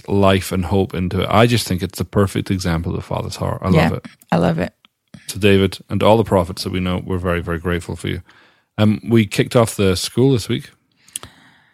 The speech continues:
Speaker 2: We did. Yep. We met the, all the new students.
Speaker 1: We did orientation, which is always
Speaker 2: We
Speaker 1: weird.
Speaker 2: did, which is, it is weird, but it's fun too. They're so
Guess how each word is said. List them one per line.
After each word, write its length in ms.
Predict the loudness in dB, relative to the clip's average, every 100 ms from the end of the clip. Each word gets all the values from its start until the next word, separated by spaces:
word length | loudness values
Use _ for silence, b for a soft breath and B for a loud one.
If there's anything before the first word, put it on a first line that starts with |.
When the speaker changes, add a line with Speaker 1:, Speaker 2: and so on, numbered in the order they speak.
| B _ 2
Speaker 2:
We 200 | 4 4
did. 520 | 4 4 2 -2 -6 B B B B -2
Yep. 240 | -2 -2 _ _
We 60 | 0
met 200 | 0 0
the, 220 | 0 0 2
all 160 | 0
the 120 | 2
new 180 | 0 0
students. 580 | 0 0 0 0 -4 -6 -8 _ _ _ _ -8
Speaker 1:
We 100 | -2
did 180 | 0 4
orientation, 680 | 4 4 2 0 0 0
which 120 | -2 0
is 80 |
always 260 | 2 2 0
Speaker 2:
We 120 | 0
Speaker 1:
weird. 120 | 0 0
Speaker 2:
did, 180 | -6
which 180 | -10 -10
is, 240 | -8 -8 -12 b b b 2
it 80 |
is 160 | 4 4
weird, 260 | 4 4 4
but 120 | -2
it's 120 | -4
fun 360 | -2 0 0 0
too. 200 | 0 0
They're 140 | 0
so 640 | -2 2 6 6 4 2